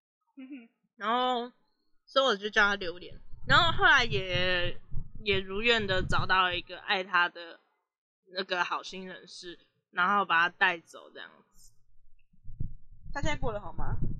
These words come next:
Speaker 2: 我不知道他现在过得怎么样。
Speaker 1: 你没有给他call out一下？
Speaker 2: 我已经不知道对方的那个脸书什么的在哪里了。
Speaker 1: 删掉了？
Speaker 2: 很久以前了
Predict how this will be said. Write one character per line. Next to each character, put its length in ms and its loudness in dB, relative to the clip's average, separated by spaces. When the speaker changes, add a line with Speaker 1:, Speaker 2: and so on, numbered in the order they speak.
Speaker 2:
我 80 6
不 80 4
知 60 8
道 60 8
他 60 6
现 140 0
在 80 2
过 220 -6
得 60 -12
怎 80 -20
么 60 -18
样。 200 -4
Speaker 1:
你 100 -20
没 80 -14
有 40 -14
给 100 -18
他 140 -16
call 240 -16
out 240 -16
一 100 -20
下？ 60 -20
Speaker 2:
我 100 2
已 40 2
经 380 2
不 140 -16
知 180 -10
道 300 6
对 260 0
方 300 -4
的 180 -6
那 160 0
个 320 0
脸 200 2
书 240 -4
什 160 0
么 200 -8
的 180 0
在 160 2
哪 240 0
里 220 -10
了。 260 4
Speaker 1:
删 180 -2
掉 220 -2
了？ 160 -4
Speaker 2:
很 300 -2
久 240 4
以 160 0
前 340 -6
了 80 -18